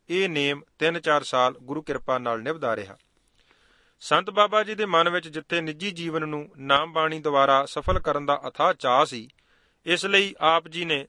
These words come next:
ਨਾਮ ਦੀ ਅਟੁੱਟ ਕਾਲ ਕਮਾਈ ਕੀਤੀ। ਉੱਥੇ ਪੰਥਕ ਸੇਵਾ ਦਾ ਜਜ਼ਬਾ ਵੀ ਅੰਦਰ ਠਾਠਾਂ ਮਾਰਦਾ ਸੀ। ਦਿਨ ਰਾਤ ਇੱਕੋ ਹੀ ਲਾਲਸਾ ਸੀ ਕਿ ਸਾਰਾ ਸਿੱਖ ਜਗਤ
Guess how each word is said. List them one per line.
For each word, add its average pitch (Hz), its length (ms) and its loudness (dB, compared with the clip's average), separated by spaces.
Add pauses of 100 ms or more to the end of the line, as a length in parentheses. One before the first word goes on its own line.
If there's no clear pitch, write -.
(160)
ਨਾਮ 151 380 0
ਦੀ 170 180 -10
ਅਟੁੱਟ 190 280 -8
ਕਾਲ 147 280 2
ਕਮਾਈ 139 380 -6
ਕੀਤੀ। 110 320 -20 (480)
ਉੱਥੇ 190 300 0
ਪੰਥਕ 170 460 -2
ਸੇਵਾ 170 320 2
ਦਾ 165 140 4
ਜਜ਼ਬਾ 147 400 2
ਵੀ 151 180 -8 (100)
ਅੰਦਰ 143 440 -2
ਠਾਠਾਂ 175 340 -4
ਮਾਰਦਾ 113 380 -4
ਸੀ। - 160 -20 (580)
ਦਿਨ 165 200 2
ਰਾਤ 175 280 4 (120)
ਇੱਕੋ 208 300 -6
ਹੀ 185 120 -2
ਲਾਲਸਾ 143 420 2
ਸੀ 117 260 -10 (340)
ਕਿ 165 100 -4
ਸਾਰਾ 202 600 4
ਸਿੱਖ 175 300 -8
ਜਗਤ 143 300 0